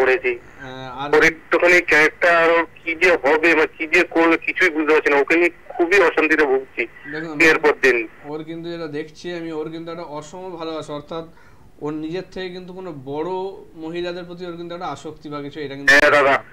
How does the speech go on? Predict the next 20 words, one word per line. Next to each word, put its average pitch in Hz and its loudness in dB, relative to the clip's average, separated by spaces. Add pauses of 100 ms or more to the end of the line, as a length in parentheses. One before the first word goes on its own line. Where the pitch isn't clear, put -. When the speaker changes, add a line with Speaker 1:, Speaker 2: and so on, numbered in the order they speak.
(260)
Speaker 1:
মানে 139 2
কি - -8
Speaker 2:
ঠিক 156 2
আছে? 139 0
Speaker 1:
বলবো, 156 6 (680)
মানে 131 6 (480)
এটাই 175 6
হয়েছে, 123 4 (440)
এটাই 185 4 (100)
চলছে 175 2 (100)
এখন। 135 2 (100)
ওর 147 2
Speaker 2:
না, 143 -8
Speaker 1:
জন্য 180 4
Speaker 2:
এটা 165 4
Speaker 1:
অশান্তিতে 165 0
Speaker 2:
কিন্তু 170 2
Speaker 1:
আমাদের 165 2
Speaker 2:
হয়ে 160 -4
আছে। 180 -14